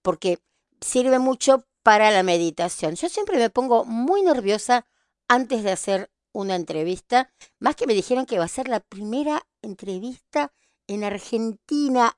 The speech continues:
¡Ay! Pero, viste, si uno no se pone nerviosa, el día en que yo no me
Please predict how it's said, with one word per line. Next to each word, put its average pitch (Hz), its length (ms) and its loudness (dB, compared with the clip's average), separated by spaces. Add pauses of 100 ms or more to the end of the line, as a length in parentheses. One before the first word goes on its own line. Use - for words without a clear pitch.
¡Ay! 453 600 4 (500)
Pero, 359 200 2
viste, 427 480 4
si - 220 0
uno 453 180 2
no 294 100 4
se 240 160 -2
pone 240 300 0
nerviosa, 196 720 0
el 254 160 4
día 180 360 2 (320)
en 190 160 -2
que 180 160 -6
yo - 220 -2
no 381 160 2
me 233 180 0